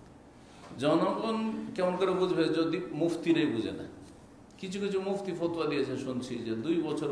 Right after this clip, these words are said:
পরে নাকি নিজের বাচ্চাকে, ছেলে মেয়েকে দুধ পান করানো হারাম। একেবারে ভুল ফতোয়া, এমন কোনো দলিল নেই।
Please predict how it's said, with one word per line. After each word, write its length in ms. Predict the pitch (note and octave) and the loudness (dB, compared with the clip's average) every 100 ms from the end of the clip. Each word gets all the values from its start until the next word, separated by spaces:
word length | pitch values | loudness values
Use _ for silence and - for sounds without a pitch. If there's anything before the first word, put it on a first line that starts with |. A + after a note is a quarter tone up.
| - | -2
পরে 160 | B2+ | -2
নাকি 300 | B2 A#2+ A#2 | -2 -4 -2
নিজের 340 | C3 C3+ C3+ C3+ | -2 -2 -2 -2
বাচ্চাকে, 580 | C3+ C3+ - A2 A2+ - | -2 -2 -2 -4 -4 -4
ছেলে 240 | C3 B2+ | -4 -4
মেয়েকে 200 | A#2 B2+ | -4 -6
দুধ 200 | C3 C3 - | -6 -6 -4
পান 140 | A#2+ | -4
করানো 340 | A2 G#2+ G#2+ G#2+ | -2 -2 -2 -4
হারাম। 380 | - - - - - - - - - - | -6 -10 -14 -18 -20 -20 -20 -20 -20 -14
একেবারে 720 | - C#3+ D3+ E3 D#3 - - - - - - | -4 -2 0 -2 -4 -4 -6 -8 -12 -16 -2
ভুল 140 | A#2 | 0
ফতোয়া, 380 | - - - - - - - - - - - - - - - - - - - | 2 0 -4 -8 -14 -20 -20 -20 -20 -20 -20 -20 -20 -20 -20 -20 -20 -18 -8
এমন 220 | A2 A2+ - | -6 -4 -4
কোনো 180 | - D3 | -6 -4
দলিল 260 | - - | -6 -8
নেই। 240 | - - | -10 -12